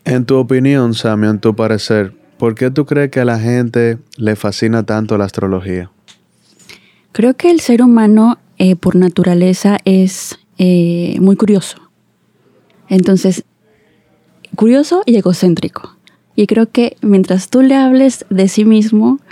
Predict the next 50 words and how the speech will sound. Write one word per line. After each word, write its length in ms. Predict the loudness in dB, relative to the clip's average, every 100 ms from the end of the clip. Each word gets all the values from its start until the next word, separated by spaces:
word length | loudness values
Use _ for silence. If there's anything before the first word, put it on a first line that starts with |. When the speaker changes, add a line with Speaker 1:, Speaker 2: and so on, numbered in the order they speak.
| -20 -14
Speaker 2:
creo 160 | -6 -2
que 100 | 0
va 100 | 0
a 40 |
causar 420 | 2 0 2 2
interés. 600 | 2 0 -2 -4 -8 -20 _ _ _ _ -8
Entonces, 340 | -6 -6 -8 -6
estamos 500 | 0 2 0 -2 -14 _ 0
en 180 | 2 4
un 180 | 4
mundo 300 | 4 4 4
de 120 | 4 4
millones 440 | 4 2 2 2
de 100 | 0
personas 640 | -2 0 2 2 0 -4 -12 _ _ _ _ _ _ -2
donde 220 | 2 2
identificarse 760 | 2 2 2 -2 -2 -2 -2 -2
con 220 | 2 2
algo, 260 | 4 2
pues, 200 | 0 -2
a 40 | 0
veces 220 | -2 -2
también 300 | 0 2 2
cuesta. 460 | 0 -2 -2 -10 -10 _ _ _ _ -6
Ya 140 | -2
hay, 120 | -2 -2
hay 120 | -2
mucha 220 | -2 -2
repetición, 760 | -4 -4 -8 -4 0 2 2 0
ha-, 120 | -2
hay 200 | 0 0
mucho 280 | 0 0 0
de 100 | 0
todo. 420 | 2 2 4 0 -4 _ _ _ _ -2
Y, 280 | 0 2 2
y 60 |
lo 180 | 2 0
que 100 | 0
hace 160 | 0 2
la 80 | 0
astrología 680 | 0 0 2 0 0 0
es 120 | 0 -2
decirte, 300 | -4 -4 0
no 100 | 0
es 120 | 0
que 80 | 0
eres 180 | 0 0
un 80 | 0
ser 180 | 0
especial, 540 | -2 -4 -4 -2 -2